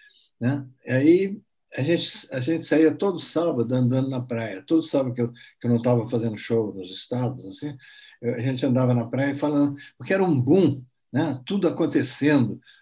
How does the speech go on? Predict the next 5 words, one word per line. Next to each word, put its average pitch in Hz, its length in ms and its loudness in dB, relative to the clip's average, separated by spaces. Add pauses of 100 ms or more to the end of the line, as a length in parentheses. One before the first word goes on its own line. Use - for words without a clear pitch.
a, 107 240 -12 (240)
a 120 120 -6 (260)
famosa, 139 720 2 (420)
é, 113 760 -4 (100)
música 135 560 0